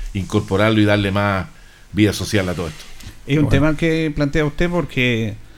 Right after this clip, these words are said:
Speaker 2: claro, son sectores rurales que a
Speaker 1: Exacto,
Speaker 2: veces están un
Speaker 1: exacto.
Speaker 2: poco, eh,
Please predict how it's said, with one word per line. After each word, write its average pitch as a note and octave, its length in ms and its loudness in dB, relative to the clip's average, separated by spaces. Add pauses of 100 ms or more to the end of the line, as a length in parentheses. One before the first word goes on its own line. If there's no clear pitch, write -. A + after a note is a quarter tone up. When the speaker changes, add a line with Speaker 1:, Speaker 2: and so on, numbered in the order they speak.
(360)
Speaker 2:
claro, C3+ 240 0
son B2 200 -2
sectores A#2 380 -2
rurales A#2 360 -2
que - 100 -10
a A2+ 60 0
Speaker 1:
Exacto, B2 280 2
Speaker 2:
veces A#2+ 200 -2
están B2+ 240 -4
un C#3 80 -2
Speaker 1:
exacto. - 280 -2
Speaker 2:
poco, D#3+ 480 2
eh, C3+ 100 0